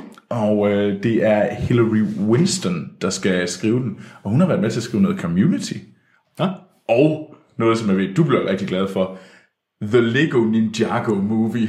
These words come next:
Speaker 2: Yeah!
Speaker 1: <laughs> Det er hende, der laver, det er hende, der skriver den. Øhm, men, øh, Amy Schumer kom, skal være med til at genskrive den. Hun var jo også med, hun var jo forfatter også på Trainwreck.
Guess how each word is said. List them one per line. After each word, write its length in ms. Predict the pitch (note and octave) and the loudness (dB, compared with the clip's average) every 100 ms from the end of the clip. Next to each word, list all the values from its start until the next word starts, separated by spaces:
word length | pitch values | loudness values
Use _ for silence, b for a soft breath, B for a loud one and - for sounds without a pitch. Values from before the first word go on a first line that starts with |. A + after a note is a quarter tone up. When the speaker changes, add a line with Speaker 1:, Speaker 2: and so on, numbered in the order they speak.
| - | 0
Speaker 2:
Yeah! 1000 | E3+ F3+ E3+ E3+ E3+ F#3+ G3+ F3+ F3+ G3+ D3 - | 2 4 4 4 4 4 4 4 2 2 0 -2
Speaker 1:
<laughs> 800 | C#3 C#3+ C#3 - - - - - | -2 0 -2 -8 -14 -20 -12 -2
Det 180 | F#3+ E3+ | 0 2
er 40 | |
hende, 220 | E3 F#3 | 2 2
der 80 | D#3+ | 4
laver, 220 | A#2+ D#3 D#3+ | 2 2 2
det 40 | E3 | 0
er 40 | |
hende, 120 | E3+ | 2
der 60 | D#3 | 0
skriver 200 | E3 C3 | 0 0
den. 180 | C#3 G3 B B B - | -2 -6 B B B 0
Øhm, 280 | C3 B2+ | 2 2
men, 340 | B2 B2 B2+ B2+ | 0 0 2 2
øh, 320 | A#2+ A#2+ A2 | 2 2 2
Amy 120 | B2 | 0
Schumer 300 | A#2+ F#3 - | 0 -2 -2
kom, 280 | - C3 - | -4 -6 -8
skal 320 | - C3 A#2 | -2 0 2
være 100 | A2+ | 2
med 100 | C3 | 0
til 140 | - C3+ | 0 0
at 160 | G#2+ - C3+ | -2 -2 0
genskrive 500 | F#3 - - F#2 - | 2 0 -2 -4 -4
den. 140 | - - - _ _ _ - | -10 -16 -20 _ _ _ -2
Hun 120 | C#3 | 2
var 100 | D3+ | 2
jo 60 | G#2+ | 2
også 140 | A2 | 0
med, 100 | A#2+ | -2
hun 160 | A#2+ C#3+ | 0 2
var 80 | A#2 | 2
jo 160 | G2+ | 2
forfatter 380 | F#2 - A#2+ B2+ | -2 -4 0 2
også 260 | G#2+ G2+ - | 0 -2 -4
på 260 | G2 F#2 F#2+ | -2 -2 0
Trainwreck. 480 | G2+ A#2+ - - | -2 -2 -4 -8